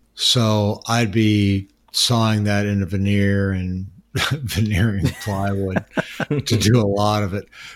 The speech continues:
Speaker 1: just because I like the stability of it.
Speaker 2: Yeah.
Speaker 1: And I would, I would go frame and panel because of that. Uh,
Speaker 2: Mm-hmm.
Speaker 1: to be honest with you, I'd make the, the, the panels out of solid ash and then use the ash veneer for the, uh,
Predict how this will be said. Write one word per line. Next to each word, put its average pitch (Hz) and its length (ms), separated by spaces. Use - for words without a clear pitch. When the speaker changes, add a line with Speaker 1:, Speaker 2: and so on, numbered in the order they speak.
Speaker 1:
just - 300
because 135 300
I 117 100
like 113 260
the 95 80
stability 92 680
of 85 160
it. - 100
Speaker 2:
Yeah. 82 220
Speaker 1:
And 113 320
I 131 160
would, 135 320
I 147 180
would 123 360
go 110 260
frame 113 480
and 95 160
panel 110 400
because 95 420
of 87 60
that. 82 260
Uh, 101 200
Speaker 2:
Mm-hmm. 92 60
Speaker 1:
to - 80
be 101 120
honest 92 240
with 85 100
you, 95 60
I'd 92 140
make 101 200
the, 92 200
the, 95 200
the 90 80
panels 107 480
out 92 160
of 87 80
solid 92 440
ash 95 560
and 104 180
then 95 180
use 98 340
the 90 400
ash 98 380
veneer 95 640
for - 360
the, 90 240
uh, 90 220